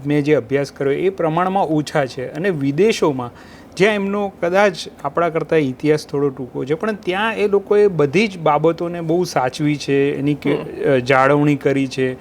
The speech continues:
Speaker 1: અને વર્ષો વર્ષ સુધી પણ હજુ સચવાય એ પ્રકારે એ લોકો એની કાળજી લે છે. તો આ જે આપણા અહીંયાના દેશો અને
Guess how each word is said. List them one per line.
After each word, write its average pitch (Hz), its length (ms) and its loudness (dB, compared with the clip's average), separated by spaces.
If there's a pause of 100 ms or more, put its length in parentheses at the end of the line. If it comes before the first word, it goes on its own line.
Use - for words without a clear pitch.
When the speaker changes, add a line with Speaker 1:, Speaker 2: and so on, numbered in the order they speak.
(420)
Speaker 1:
અને 175 360 2
વર્ષો 170 440 4
વર્ષ 202 240 6
સુધી 180 240 -4
પણ 165 200 0
હજુ 143 300 0
સચવાય 147 500 2
એ 160 340 -2
પ્રકારે 151 640 0
એ 147 40 -2
લોકો 147 280 0
એની 147 160 -2
કાળજી 123 480 -6
લે 123 160 -4
છે. 135 200 -12
તો 220 160 2 (180)
આ 220 320 2
જે 208 340 -4 (400)
આપણા 151 420 0
અહીંયાના 170 480 0
દેશો 170 480 -4
અને 170 400 -4